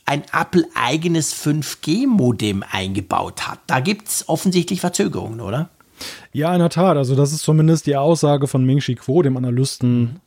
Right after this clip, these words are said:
Speaker 2: aus Taiwan, der ja immer an, aus der Lieferkette dann berichtet. Der sagt halt, dass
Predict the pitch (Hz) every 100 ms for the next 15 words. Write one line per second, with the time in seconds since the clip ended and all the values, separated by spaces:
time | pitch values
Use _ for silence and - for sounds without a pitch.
0 | - - 113 - - 123 139 127 120 117
1 | 104 104 107 127 117 - - 139 120 -
2 | 110 127 143 139 - 131 131 120 - -
3 | - - 131 135 123 139 156 139 139 -
4 | _ 127 120 127 131 - 131 127 123 -